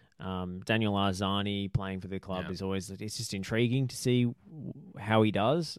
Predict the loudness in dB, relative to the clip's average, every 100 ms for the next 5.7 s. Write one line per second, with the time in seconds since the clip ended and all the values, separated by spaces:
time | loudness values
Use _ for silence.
0 | _ -4 -4 -4 0 0 0 -2 -4 -2
1 | -4 -6 -10 -20 _ _ -10 -6 -4 -4
2 | -8 -4 -4 -2 -2 0 0 0 0 -2
3 | -4 -6 -4 -2 -4 -6 -10 _ -6 -4
4 | -4 -6 -6 -6 -4 -2 -2 -2 -2 0
5 | 0 -2 -4 -6 -6 -6